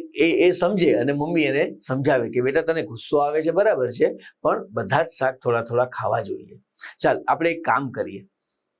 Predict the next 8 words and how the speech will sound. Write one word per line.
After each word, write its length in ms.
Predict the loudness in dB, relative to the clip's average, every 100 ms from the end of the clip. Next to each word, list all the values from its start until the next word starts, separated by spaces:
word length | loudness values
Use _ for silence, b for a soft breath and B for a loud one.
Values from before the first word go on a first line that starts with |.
| _ _ -20 -2
હું 160 | 0 2
તને 220 | 2 2
જેટલું 380 | -2 -4 2 2
શાક 220 | 2 0 0
તું 140 | 2
રેગ્યુલર 400 | 2 2 4 4
ખાય 240 | 2 0 0
છે 280 | -2 -4